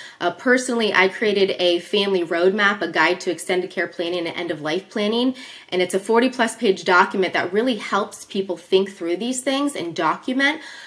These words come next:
a lot of important pieces of information so that they can have a plan and be prepared. I think the last thing that most of us want is for us to be in crisis mode where, you know, we're scrambling, something happens to mom, she falls, she's admitted to the hospital,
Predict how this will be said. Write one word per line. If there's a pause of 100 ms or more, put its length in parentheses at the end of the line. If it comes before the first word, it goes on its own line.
a
lot
of
important
pieces
of
information
so
that
they
can
have
a
plan
and
be
prepared. (360)
I
think
the
last
thing
that
most
of
us
want
is
for (420)
us
to
be
in
crisis
mode (400)
where,
you
know,
we're
scrambling,
something
happens
to
mom,
she
falls,
she's (240)
admitted
to
the
hospital,